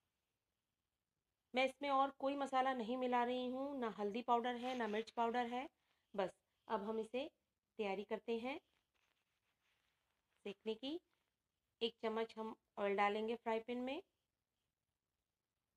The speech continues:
आप चाहें तो इसे बटर या घी में भी सेक सकते हैं। उसी के साथ स्वाद को बढ़ाने के लिए मैं इसमें डाल रही हूँ थोड़ा सा सफ़ेद तिल। अगर आपके पास नहीं है तो आप अवॉइड भी कर सकते हैं, और अगर है तो इसे डालें, इससे इसका जो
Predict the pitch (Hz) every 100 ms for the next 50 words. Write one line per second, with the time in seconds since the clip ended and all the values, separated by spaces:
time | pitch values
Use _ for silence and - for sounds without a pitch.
0 | _ _ _ _ 202 202 220 214 226 226
1 | 202 196 226 226 233 226 233 - _ 185
2 | 202 208 226 226 - 233 - 240 254 339
3 | _ _ - 247 - 277 294 269 277 -
4 | 247 240 - 233 226 226 262 262 254 247
5 | 226 226 208 196 196 202 226 294 _ _
6 | _ _ _ - 269 240 - 220 302 -
7 | _ _ _ - 214 220 277 - _ _
8 | 262 208 170 - _ _ _ _ _ _
9 | _ 202 208 196 - 208 214 - 220 240
10 | 254 240 208 190 - - 190 196 196 226
11 | 226 - 226 - 277 294 254 233 196 247
12 | 262 262 - 220 196 208 285 - 240 -
13 | 233